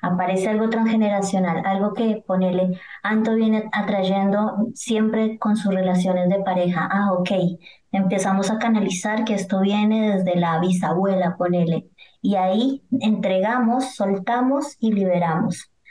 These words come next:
Con palabras de sanación, con ejercicios sistémicos, hay muchas formas de hacerlo, pero el canal del registro nos lleva a encontrar esa información y ahí liberamos.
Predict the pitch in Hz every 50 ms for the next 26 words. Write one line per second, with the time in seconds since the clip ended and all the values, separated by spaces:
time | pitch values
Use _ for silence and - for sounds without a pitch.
0 | - - - - - 277 277 262 240 220 202 196 185 185 180 180 185 185 185 185
1 | 190 185 185 180 180 180 - 247 240 233 233 226 226 226 220 226 220 214 214 -
2 | - 233 233 220 208 190 175 185 180 180 185 180 180 - 196 185 - 196 185 -
3 | - - 214 214 202 196 190 185 190 185 202 208 208 214 226 240 226 233 - 233
4 | 233 - 233 233 233 240 254 254 262 262 - - - - - - _ - 214 196
5 | 196 185 185 180 - 208 190 185 180 170 165 170 175 - - 185 185 185 185 180
6 | 180 190 196 190 190 180 - 190 180 185 202 226 240 233 254 262 254 - 254 226
7 | 233 - 262 254 226 226 - - 269 269 277 285 285 - - - - - _ _
8 | - 208 202 196 190 185 185 202 208 208 214 233 262 269 269 277 - _ _ _
9 | _ 190 190 185 185 180 185 185 185 180 185 185 185 185 180 226 233 214 202 196
10 | 185 - 190 185 185 180 - - 180 - 175 180 175 175 - 180 - - - -
11 | - - 196 190 196 190 202 214 240 233 233 220 190 185 185 185 180 175 175 170
12 | 165 165 - -